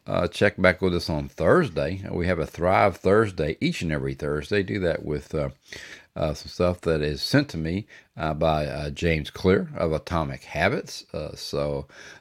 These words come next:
uh, we go over that on Thursdays. So really kinda, uh, end your week well and give you a lot of great stuff to chew on over the weekend. But for more information on this topic today, check out my podcast, uh, uh,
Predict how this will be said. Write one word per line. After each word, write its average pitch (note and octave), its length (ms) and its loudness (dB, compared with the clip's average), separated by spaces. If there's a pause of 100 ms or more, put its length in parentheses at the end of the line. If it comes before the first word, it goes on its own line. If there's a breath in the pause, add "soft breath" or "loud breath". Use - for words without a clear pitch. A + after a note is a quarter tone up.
uh, D#2+ 180 -8
we D#2 140 -8
go E2+ 220 2
over D#2+ 100 4
that E2+ 240 4
on C#2+ 160 -2
Thursdays. F2 520 0
So D2+ 80 -4
really D2+ 280 -2
kinda, C2+ 320 -8 (260)
uh, A#1+ 200 -12 (240)
end G#2 200 4
your F#2 100 6
week F#2 300 4
well E2 300 6
and C#2 120 -2
give D2 140 -4
you C#2+ 80 -2
a C2 40 -2
lot C#2+ 200 2
of C2 140 -6 (220)
great E2+ 320 0
stuff - 360 -6
to - 120 -16
chew D2+ 340 -2
on C#2 220 -6
over C2+ 160 -8
the D2 100 -6
weekend. C#2+ 580 -6 (540 loud breath)
But A2+ 140 4
for G2 120 6
more D3 220 6
information G#2 560 4
on F2 200 4
this G#2 160 0
topic - 440 2
today, - 460 0
check - 320 -2
out C#2 160 4
my E2 100 0
podcast, - 880 -2
uh, D#2 220 2 (440 loud breath)
uh, D2 360 2